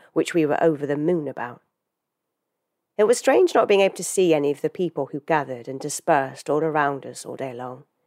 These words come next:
But then again, I didn't make much eye contact with anyone at that time. I had neither the opportunity nor the desire to do so.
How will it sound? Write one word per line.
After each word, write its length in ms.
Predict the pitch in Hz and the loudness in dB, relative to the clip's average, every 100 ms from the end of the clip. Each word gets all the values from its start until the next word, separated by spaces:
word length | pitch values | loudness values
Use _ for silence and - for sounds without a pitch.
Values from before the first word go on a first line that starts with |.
| _ _ _ _ | _ _ _ _
But 120 | - | 2
then 160 | 226 202 | 4 4
again, 360 | 156 139 135 - - - | 0 -4 -6 -10 -16 0
I 80 | 175 | 2
didn't 260 | 180 156 - | 2 0 -2
make 220 | 143 131 | -4 -4
much 200 | - - | -8 -8
eye 140 | 131 | -12
contact 480 | - 139 135 - - | -10 -12 -10 -10 -6
with 100 | 143 | 0
anyone 380 | 156 185 123 123 | 2 2 0 -8
at 100 | - | -16
that 220 | 101 _ | -18 _
time. 340 | 139 123 135 _ _ _ _ _ _ _ _ - | -12 -12 -14 _ _ _ _ _ _ _ _ -4
I 120 | 147 | -2
had 180 | 151 127 | 0 -2
neither 300 | 143 139 135 | -4 -4 -6
the 160 | 131 127 | -2 -4
opportunity 760 | - - - 151 143 151 143 - _ - | -4 -10 -4 -2 -2 -4 -6 -8 _ -8
nor 180 | 143 | -6
the 120 | 139 143 | -4 -4
desire 580 | 147 147 147 147 - | -4 -4 -4 -6 -10
to 160 | - 147 | -16 -8
do 220 | 151 151 | -4 -4
so. 340 | 143 139 131 | -4 -8 -8